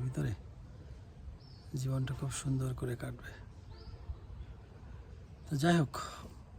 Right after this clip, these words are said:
এই চারপাশ আগেও একবার দেখাইছি, আর দেখাতে চাই না। আমার সাথে একজন দাদা আছে, বড় ভাই, উনি ঘুরে ফিরে দেখছে, যেটা আমি গত পর্বে, আমার গত দুই মাস আগে এসেছিলাম, আমার চ্যানেলে, আমার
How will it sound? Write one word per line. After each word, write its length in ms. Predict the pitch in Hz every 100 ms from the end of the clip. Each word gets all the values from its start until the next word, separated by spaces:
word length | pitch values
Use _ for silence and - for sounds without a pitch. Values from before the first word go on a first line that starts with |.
| - - - - - - - - - 156
এই 60 | 147 165
চারপাশ 360 | 156 151 160 156
আগেও 160 | 143 160
একবার 180 | 165 160 139
দেখাইছি, 360 | 131 156 - 147 - - -
আর 80 | 135 127
দেখাতে 300 | 135 - 139 151
চাই 120 | 143 151
না। 60 | 165 - - - - - - - - - -
আমার 200 | 139 139 -
সাথে 180 | 143 151 139
একজন 220 | 135 143 143
দাদা 160 | 127 131 135
আছে, 140 | - 123
বড় 140 | 123 127
ভাই, 140 | 127 123 - - - - - -
উনি 140 | 147 143 127
ঘুরে 180 | 147 147
ফিরে 200 | 135 139 127
দেখছে, 280 | 135 - 117 101 135 127
যেটা 180 | 127 135
আমি 160 | 127 135 135 - - - - - - - - 131
গত 120 | 135 131
পর্বে, 320 | 131 127 123 127 127
আমার 180 | 127 131 156 156
গত 120 | 131 135 131
দুই 100 | 131
মাস 140 | 131 120 117
আগে 160 | 117 123
এসেছিলাম, 380 | 117 - 143 165 147
আমার 160 | 131 131 -
চ্যানেলে, 360 | 123 123 127 127
আমার 200 | 123 123